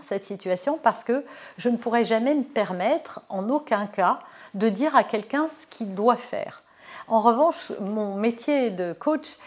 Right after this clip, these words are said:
c'est de montrer à la personne qu'est-ce qui se passe quand elle ne le fait pas. Et donc,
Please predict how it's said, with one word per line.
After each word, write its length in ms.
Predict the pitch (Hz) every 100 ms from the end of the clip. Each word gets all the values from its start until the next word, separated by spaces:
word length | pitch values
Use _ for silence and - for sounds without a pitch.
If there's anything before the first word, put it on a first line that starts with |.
| - -
c'est 140 | 247
de 100 | 214
montrer 360 | 254 302 - 320
à 100 | 220
la 100 | 202
personne 460 | 202 202 311 320
qu'est-ce 200 | - 240
qui 120 | -
se 100 | 214
passe 260 | - 277 277
quand 280 | - 202 208
elle 160 | 185
ne 40 | 190
le 100 | 233
fait 220 | 233 185
pas. 280 | - - - _ _ - - 202
Et 100 | 202
donc, 300 | 247 -